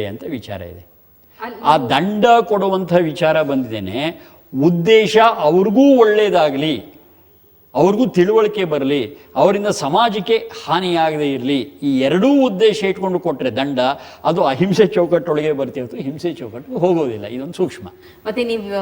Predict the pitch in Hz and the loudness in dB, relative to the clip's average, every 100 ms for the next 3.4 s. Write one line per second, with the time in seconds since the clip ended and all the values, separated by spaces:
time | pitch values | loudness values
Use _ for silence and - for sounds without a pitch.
0 | 185 180 - 180 247 240 190 190 196 175 | -4 -4 -2 0 0 0 -2 0 -2 -2
1 | 160 143 135 - 151 - 247 247 269 247 | -2 -4 -6 -6 -6 -2 0 0 0 0
2 | 233 220 - 233 160 - 180 262 233 220 | 0 -4 -4 -2 -2 4 6 6 2 0
3 | 180 156 156 | 0 -2 -2